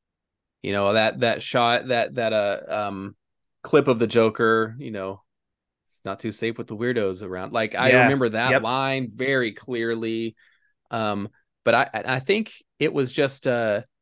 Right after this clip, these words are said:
Speaker 1: the, the, uh, the theater in our town only had two screens, and as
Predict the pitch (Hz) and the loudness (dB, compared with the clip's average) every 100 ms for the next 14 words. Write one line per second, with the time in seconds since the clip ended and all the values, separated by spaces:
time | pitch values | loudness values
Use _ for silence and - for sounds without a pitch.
0 | _ _ _ _ _ - 123 123 127 98 | _ _ _ _ _ 2 2 4 0 2
1 | 120 - - 120 117 175 160 165 175 151 | 2 -2 -8 -6 -6 -2 0 2 0 0
2 | 127 131 - 143 143 156 131 123 113 104 | 0 0 -2 -2 -2 -2 -2 -4 -2 -2
3 | - 139 156 - 156 156 170 180 - - | -2 -4 -4 -4 -4 -2 -6 -8 -12 -16
4 | _ - - - 113 107 107 | _ -16 -10 -6 -4 -2 -6